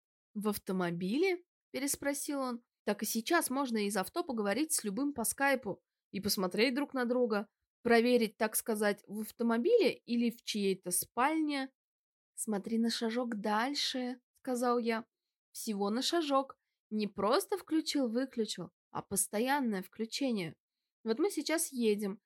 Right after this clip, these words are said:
а любой, кто наберёт мой или номер вот этой очень строгой женщины, увидит нас в авто».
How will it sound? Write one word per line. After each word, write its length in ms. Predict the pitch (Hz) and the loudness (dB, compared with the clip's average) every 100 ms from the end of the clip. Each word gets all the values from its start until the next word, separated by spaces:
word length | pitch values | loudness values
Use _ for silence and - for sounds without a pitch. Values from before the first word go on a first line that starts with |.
| _ - | _ -2
а 100 | 220 | 2
любой, 260 | 247 285 | 4 2
кто 180 | 285 254 | 0 0
наберёт 400 | 254 247 254 247 - | 2 4 4 2 0
мой 460 | 233 240 208 - - | 2 4 2 0 0
или 180 | 233 226 | 2 4
номер 380 | 240 220 208 | 4 2 0
вот 200 | 214 226 | 0 0
этой 220 | 226 190 - | 0 -2 -2
очень 360 | 202 196 185 190 | -2 -2 -2 -8
строгой 420 | - 196 180 180 | -4 -4 -2 -4
женщины, 540 | 196 349 440 302 - _ _ - | 0 -2 -2 -4 -6 _ _ -2
увидит 360 | 285 381 359 | 2 2 2
нас 240 | 269 285 - | 0 -2 0
в 60 | |
авто». 420 | 196 - 208 196 | -4 -4 -4 -4